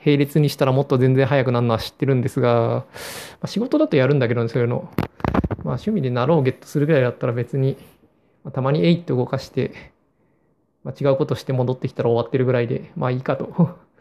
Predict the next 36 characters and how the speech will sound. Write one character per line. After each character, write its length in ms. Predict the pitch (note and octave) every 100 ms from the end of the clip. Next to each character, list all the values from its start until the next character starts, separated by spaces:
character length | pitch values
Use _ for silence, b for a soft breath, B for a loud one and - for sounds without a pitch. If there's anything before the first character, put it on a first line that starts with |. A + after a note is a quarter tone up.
| -
<laughs> 460 | - - - _
う 60 | C#3
ん、 220 | B2+ A2 -
ま 100 | A2+
あ 20 |
そ 120 | C#3
ん 40 |
な 100 | C3
状 100 | A#2+
態 140 | A#2+ B2+
に 60 |
な 80 | A#2+
っ 60 | -
て 80 | -
る。 100 | - _ - _ _ _ _ _ _ _ _ _ _ _ _ _
と 60 | C4+
い 60 |
う 20 |
こ 100 | D#3
と 100 | C3
で、 160 | B2+ B2+ _ _
半 220 | - D4+
自 140 | C3
動 380 | C3 B2+ C3 - _ _ _ _ _ _ _ _
い 100 | D3+
い 40 | C#3
よ 120 | A2+
な 220 | A2 A2+
っ 60 | - _ _ _
て 60 | C#3+
い 80 | C3+
う 60 |
話 260 | B2+ C3 -
で 100 | -
し 100 | -
た。 140 | -